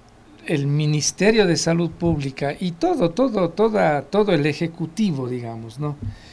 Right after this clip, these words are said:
Ha realizado una planificación territorial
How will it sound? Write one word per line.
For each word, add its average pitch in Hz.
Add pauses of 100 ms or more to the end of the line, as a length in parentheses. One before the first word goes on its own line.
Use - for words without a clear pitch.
(460)
Ha 196
realizado 208
una 175
planificación 180
territorial 170